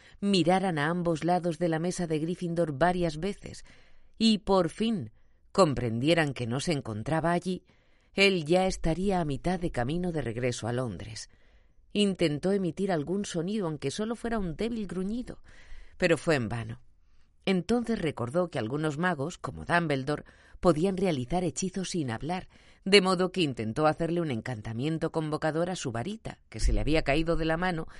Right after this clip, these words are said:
diciendo mentalmente, "Accio varita", una y otra vez, pero no ocurrió nada. Le pareció percibir el susurro de los árboles que bordeaban el lago y también el lejano ululato de un búho,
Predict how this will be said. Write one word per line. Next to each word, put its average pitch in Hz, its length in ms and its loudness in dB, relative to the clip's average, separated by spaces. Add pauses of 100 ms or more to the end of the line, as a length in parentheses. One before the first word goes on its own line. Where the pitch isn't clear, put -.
(200)
diciendo 185 680 2
mentalmente, 113 880 -2 (640)
"Accio 226 460 4
varita", 185 520 -2 (320)
una 214 340 0
y 139 140 0
otra 143 240 -4
vez, 143 280 -6 (280)
pero 170 180 2
no 185 220 0
ocurrió 175 340 -4
nada. 120 380 -10 (1000)
Le 208 140 6
pareció 196 400 6
percibir 185 560 0
el 170 220 2
susurro 202 600 -2
de 180 140 0
los 135 200 -2
árboles 143 440 -4
que - 120 -8
bordeaban 143 520 2
el 131 180 -2
lago 147 280 0
y 131 80 -4
también 165 460 0 (320)
el 170 180 4
lejano 170 540 -2
ululato 127 600 -2
de 120 80 -4
un 120 160 -4
búho, 120 320 -6